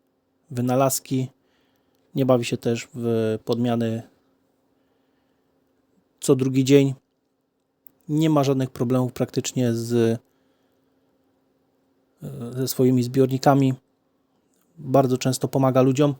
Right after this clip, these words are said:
Warto przejrzeć jego filmiki. Na kanale ma ich tysiąc dziewięćset, więc naprawdę sporo. Każdy znajdzie coś dla siebie,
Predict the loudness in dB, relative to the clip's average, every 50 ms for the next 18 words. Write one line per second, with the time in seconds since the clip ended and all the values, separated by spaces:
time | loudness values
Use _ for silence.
0 | _ _ _ _ _ _ _ _ _ _ _ _ _ _ _ _ _ _ _ _
1 | _ _ _ _ _ _ _ _ _ _ _ _ _ _ _ _ _ _ _ _
2 | _ _ _ _ _ _ _ _ _ _ _ _ _ _ _ -10 -4 0 0 0
3 | 2 2 2 2 2 2 4 4 4 6 6 4 4 2 0 -2 2 2 4 4
4 | 2 0 -2 0 0 2 2 0 0 -2 -2 -2 -4 -4 _ _ _ _ _ _
5 | _ _ -10 -8 -8 -6 0 2 2 4 6 6 6 4 4 4 2 2 2 0
6 | -2 -6 -12 -20 _ _ _ _ _ _ _ _ _ _ _ _ _ _ _ -10
7 | -10 -6 -4 -4 -6 -4 -2 0 0 2 2 2 0 2 2 0 0 0 -6 _
8 | _ _ _ _ _ _ _ _ _ _ -14 -10 -10 -8 -6 -4 -4 -4 -6 -8
9 | -12 -18 _ _ _ _ _ _ _ _ _ _ _ _ _ _ _ _ _ _
10 | _ -6 -4 2 4 4 4 4 2 -2 -2 -2 -2 -2 -2 -2 -4 -6 -10 _
11 | _ _ _ _ _ _ _ -4 -4 -2 0 0 0 2 0 0 0 -2 -2 0
12 | 0 2 4 4 2 4 4 4 6 6 4 4